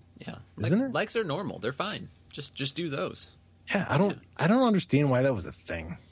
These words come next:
Speaker 2: or is a thing.
Speaker 1: People back then had too much time.
Speaker 2: I suppose.
Speaker 1: <laughs> They needed Twitter.
Speaker 2: Um,
Speaker 1: That would have taken up all their time. <laughs>
Speaker 2: Then they wouldn't have had to wear a pantyhose. All right. Number one, worst garment.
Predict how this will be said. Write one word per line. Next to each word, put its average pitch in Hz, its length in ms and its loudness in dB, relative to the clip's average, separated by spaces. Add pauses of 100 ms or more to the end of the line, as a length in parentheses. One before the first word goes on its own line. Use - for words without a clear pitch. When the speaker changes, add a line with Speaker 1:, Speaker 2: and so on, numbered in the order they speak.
(280)
Speaker 2:
or 90 120 -6
is 98 200 -2
a 92 60 -4
thing. 80 400 -6
Speaker 1:
People 190 220 -4
back 143 200 0
then 117 140 0
had 101 120 -2
too 104 100 -4
much 92 200 -4
time. 85 300 -4 (800)
Speaker 2:
I 147 120 0
suppose. - 680 -2 (260)
Speaker 1:
<laughs> - 220 -6
They 143 120 2
needed 165 260 0
Twitter. 160 360 4
Speaker 2:
Um, 143 200 0
Speaker 1:
That 127 100 2
would 135 80 2
have 113 60 -6
taken 110 200 -2
up 85 100 -6
all 92 160 4
their 82 120 -4
time. 104 380 -2
<laughs> - 60 -14 (280)
Speaker 2:
Then 175 120 4
they 190 80 4
wouldn't 185 240 4
have 170 120 2
had 165 60 2
to 143 60 2
wear 131 180 4
a 110 60 0
pantyhose. 80 720 -6 (600)
All 165 100 6
right. 113 180 0 (400)
Number 208 400 6
one, 117 640 0 (560)
worst 147 520 4 (180)
garment. 117 500 0